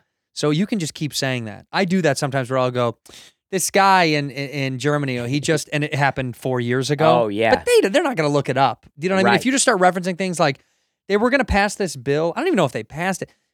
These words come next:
Speaker 1: When you do that, they're already in. They don't give a shit.
Speaker 2: Oh, yeah.
Speaker 1: It could already be over 'cause the concept is good enough where, you know,
Speaker 2: Yeah.
Speaker 1: it doesn't matter. I mean, Chappelle does, uh, what, in, like, in his last special or a special or two ago, you know, he was doing, like, Bill Cosby jokes, and you're like,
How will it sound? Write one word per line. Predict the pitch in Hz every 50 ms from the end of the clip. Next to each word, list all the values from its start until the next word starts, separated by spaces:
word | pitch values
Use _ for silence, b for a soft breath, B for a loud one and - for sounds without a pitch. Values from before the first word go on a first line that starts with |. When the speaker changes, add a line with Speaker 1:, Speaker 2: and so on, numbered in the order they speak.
| _ -
Speaker 1:
When | 143 170 180
you | 202 240
do | 208 262 254 214
that, | 156 151 143 151 170 180 - _ _ _
they're | 160 147 170 214 226 208 196
already | 180 170 160 143 131 127
in. | 131 131 143 147
They | 143 151
don't | 143 131 113
give | 110 113 101
a | 104
shit. | - - - 117 117 - _ _ _ -
Speaker 2:
Oh, | 120 123 123 120
yeah. | 113 110 110 110 110 196
Speaker 1:
It | 202
could | - 220
already | 220 214 196 180
be | 147 135 123
over | 120 123 120 143 147
'cause | 147 - 185 165 139
the | 156 165 156
concept | - 185 190 190 175 - 151 127 131
is | 123 110
good | - 131 123
enough | 123 123 120 117 - -
where, | 120 120 120 120 117 117 117 - _ _ _ _ _ _ _ _
you | 165 165 156 147
know, | 226
Speaker 2:
Yeah. | 220 156 98 80 - - _ _ -
Speaker 1:
it | 180 170
doesn't | 202 185 151 147
matter. | 135 131 B B B B
I | - 208
mean, | 220 208 185 b b b
Chappelle | - - 208 190 - 214 220 220
does, | 196 214 196 160 - - - _ _ -
uh, | 123 147 156 156 156 156 156 156 156 - _ _ _ _ _ _
what, | - 185 160
in, | 151
like, | 151 156 147 170
in | 165
his | 147 135
last | 151 151 156 156 156
special | - - 151 139 151 - - 127 120 120
or | 113 110 - -
a | 131
special | - - 151 147 - - 127
or | 123
two | 117 - 135 123
ago, | 120 120 120 117 113 113 113 117 _ _ _ _ _ _ _ _ _ _ _ _ _ _ -
you | 285
know, | 156
he | 135 - 208
was | 208 185
doing, | - 233 240 233
like, | 220 214 190 156 _
Bill | 196 208 190
Cosby | - - 190 202 214 180 139 123
jokes, | 110 104 104 113 - - -
and | 123 123
you're | 123 127 123
like, | 123 120 120